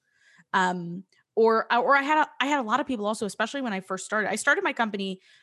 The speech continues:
when I was twenty-one, living at home. So I, it did kind of grow organically from what, you know, from what was an alterations business. And then that grew, and I was doing alterations out of my parents' house for about two and a half years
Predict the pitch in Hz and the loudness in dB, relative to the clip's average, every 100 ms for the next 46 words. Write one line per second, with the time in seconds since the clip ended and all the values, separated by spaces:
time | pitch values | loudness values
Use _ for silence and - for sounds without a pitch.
0 | - - 196 156 196 190 185 - - 233 | -12 -4 -2 0 0 -2 -4 -6 -6 -4
1 | 254 226 196 190 185 190 190 180 175 90 | -4 -2 -2 -4 -4 -4 -6 -6 -6 -8
2 | - - _ _ _ - - 190 190 180 | -10 -16 _ _ _ -10 -2 2 2 2
3 | 180 - _ _ _ - 214 202 202 - | 0 -4 _ _ _ -2 0 0 -2 -10
4 | _ - 208 - 302 349 381 - 247 233 | _ -6 -6 0 0 2 -2 -2 -2 -2
5 | 190 190 196 143 190 196 175 175 180 175 | -4 0 0 0 -4 -6 -6 -6 -8 -10
6 | 170 - - 180 147 139 180 _ _ _ | -10 -10 -4 -4 -2 -8 -14 _ _ _
7 | - 180 190 180 - _ _ _ _ _ | -14 -4 0 0 -2 _ _ _ _ _
8 | 214 208 185 208 202 180 214 226 190 196 | -6 -6 -4 -2 0 2 2 0 -4 -6
9 | 202 240 262 247 - 214 208 196 - 196 | -4 -4 -4 -4 -4 -4 -6 -8 -8 -8
10 | 190 185 190 190 185 180 - 202 196 185 | -6 -6 -4 -4 -6 -10 -6 -2 0 -2
11 | 185 185 190 185 180 180 190 185 185 196 | -8 -4 0 2 2 -2 -4 -6 -4 -6
12 | 190 190 190 220 226 202 185 180 202 185 | -8 -10 -6 -6 -6 -6 -6 -8 -8 -8
13 | - 208 208 - 196 185 - 226 214 190 | -2 -2 -2 -6 -8 -8 -8 -8 -6 -8
14 | - 185 190 190 | -6 -6 -6 -10